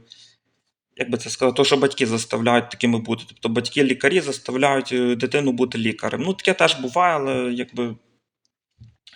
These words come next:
е, зазвичай просто дитина бачить своїх, типу, або там мама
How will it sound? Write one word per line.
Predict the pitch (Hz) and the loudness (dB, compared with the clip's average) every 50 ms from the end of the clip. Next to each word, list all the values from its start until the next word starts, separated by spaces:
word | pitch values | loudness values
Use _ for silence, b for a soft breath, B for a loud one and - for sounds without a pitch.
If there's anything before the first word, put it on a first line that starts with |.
| - - | -8 -6
е, | 123 123 123 120 120 120 120 120 120 120 120 120 120 | -2 -2 0 0 -2 -2 -4 -6 -6 -8 -10 -10 -10
зазвичай | 120 127 139 135 139 139 - 180 175 - | -6 -4 -4 -2 -2 -2 -2 -2 -2 0
просто | 151 151 156 156 - - 143 135 127 127 B B B B B B B B B B B _ | 0 0 0 0 -2 0 0 0 0 -4 B B B B B B B B B B B _
дитина | - 127 120 156 160 160 151 | -8 -6 -2 -2 0 0 2
бачить | 139 147 151 151 151 139 - | 4 4 4 4 2 -4 -8
своїх, | - - 127 131 135 143 - - | -10 -10 -10 -8 -6 -6 -8 -6
типу, | - 131 120 - 123 120 117 117 117 123 123 | -8 -10 -8 -8 -8 -8 -6 -6 -4 -4 -4
або | 120 120 131 | -2 -2 -2
там | 123 - 123 123 | -2 0 0 2
мама | 135 170 202 196 180 170 156 143 135 127 123 123 | 2 4 2 2 0 -2 -6 -6 -6 -8 -10 -12